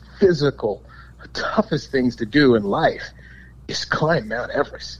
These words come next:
It's a challenge, and that's what it is in the N F L. So fans are gonna be sitting up here talking about, "You ain't planted your flag, you ain't planted your flag." Can you even get yourself back up this mountain one more time to do it?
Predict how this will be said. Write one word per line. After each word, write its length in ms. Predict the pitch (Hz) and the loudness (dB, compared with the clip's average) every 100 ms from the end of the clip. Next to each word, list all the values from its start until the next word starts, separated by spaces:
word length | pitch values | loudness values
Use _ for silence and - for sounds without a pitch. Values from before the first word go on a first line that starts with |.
| - | -14
It's 240 | - - 131 | -10 -8 -6
a 60 | |
challenge, 520 | 120 - 123 123 107 | -6 -4 -4 -4 -6
and 140 | 117 107 | -8 -6
that's 320 | - 156 - | -4 -4 -2
what 160 | 131 123 | 2 2
it 140 | 120 | 4
is 280 | 135 131 123 - - - | 4 4 2 -4 -16 -6
in 120 | - 123 | 0 4
the 140 | 120 | 4
N 80 | 120 | 4
F 220 | 117 - | 2 2
L. 180 | 147 117 | 2 2
So 160 | - | 0
fans 400 | 110 - 160 156 | -2 4 4 6
are 20 | 131 | 6
gonna 140 | 123 | 4
be 80 | 117 | 4
sitting 240 | - 131 | 0 -2
up 80 | 120 | 0
here 120 | 131 | 2
talking 180 | 110 113 | 2 0
about, 120 | 107 120 | 0 2
"You 100 | 156 | 4
ain't 120 | 113 | 2
planted 240 | 151 135 | 0 -2
your 60 | - | 0
flag, 220 | 139 143 123 | 0 2 2
you 60 | |
ain't 60 | 117 | -2
planted 200 | 139 117 | -4 -2
your 100 | 151 | 0
flag." 160 | - - | -2 2
Can 140 | 214 | 6
you 200 | 202 208 | 8 8
even 200 | 156 123 | 6 2
get 200 | 107 139 | 2 2
yourself 320 | - 120 123 107 | 2 2 2 2
back 240 | 110 - | 0 2
up 160 | 113 - | 0 -2
this 180 | 110 | -6
mountain 340 | 117 104 - - - - - - - | -4 -4 -6 -14 -20 -20 -16 -12 2
one 180 | 123 120 | 4 4
more 140 | 113 | 2
time 320 | - 117 110 | 0 -4 -4
to 100 | - | -6
do 300 | 101 113 101 | -6 -4 -4
it? 80 | 82 | -6